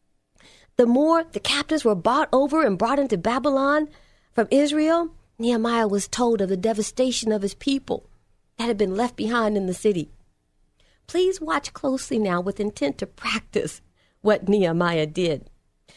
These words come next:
His people were in dishonor and trouble. The walls of the city had been destroyed and the gates burned to the ground.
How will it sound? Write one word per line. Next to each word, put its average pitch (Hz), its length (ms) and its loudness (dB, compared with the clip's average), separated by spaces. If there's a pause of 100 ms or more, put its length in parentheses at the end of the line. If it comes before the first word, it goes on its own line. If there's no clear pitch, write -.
(100)
His 330 180 -2
people 440 460 2
were 311 180 4
in 262 180 2
dishonor 240 640 2
and 185 160 0
trouble. 226 440 0 (380)
The 262 100 6
walls 294 580 2
of 294 80 0
the 233 100 4
city 311 340 0
had 233 160 0
been 226 140 2
destroyed 285 640 0
and 220 120 2
the 196 80 0
gates 254 440 0
burned 262 520 0
to 277 80 -2
the 208 100 0
ground. 202 500 0